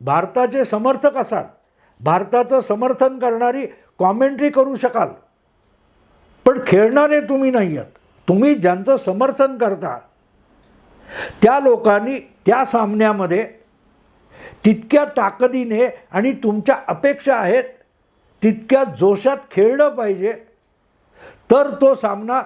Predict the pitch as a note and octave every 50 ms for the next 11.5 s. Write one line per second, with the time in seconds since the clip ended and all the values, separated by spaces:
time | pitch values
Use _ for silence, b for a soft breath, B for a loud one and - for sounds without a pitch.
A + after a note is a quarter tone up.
0 | - - _ _ _ _ _ _ - G#3 G3+ G#3+ B3+ C4 - G3+ G#3 A#3 C4 C4
1 | - - C4 C4+ C4 G#3 A#3+ A3 A3 A3 A3 A#3 B3+ C4 G#3 - b b b b
2 | b _ - B2+ A#2+ C#3 E3 G3 A#3 A#3+ A#3+ - C4+ C4+ B3+ - - G3+ F#3+ F#3+
3 | G3+ A3 A#3+ A#3+ B3+ A#3 F3 E3 A3+ B3+ C4 - C#4+ C#4+ C#4 C4 A3+ G#3 F3 C#3
4 | C3 - - - - _ _ _ _ _ _ _ _ _ _ _ _ _ _ _
5 | _ _ _ _ _ _ - G#3 A#3 A3+ - - D4 C#4+ A#3+ G3 - - _ _
6 | _ _ _ _ _ - D#3 F#3 F#3 - - - C#4 C#4 C#4+ C4+ C#4 C#4 C#4 C#4
7 | - - G3 F#3+ G3+ G#3+ A#3+ C#4 D4 - C4+ C#4 - - - C#4 C#4 C#4 B3 B3
8 | A#3+ B3 B3+ C4 B3 A#3 A3+ G#3 A3 - G3 E3+ E3+ E3 b b b b b b
9 | b - G#3 G3+ G3+ - B3+ C4+ C4 F#3+ E3 G3 G#3 B3+ C4+ C#4 A#3 E3+ D3 -
10 | _ _ _ _ _ _ _ _ _ _ - F3+ A3 C4 C4 A#3+ G3 F#3+ F#3 A#3
11 | C4+ C#4 C#4+ - - A3+ G#3+ F3 D#3+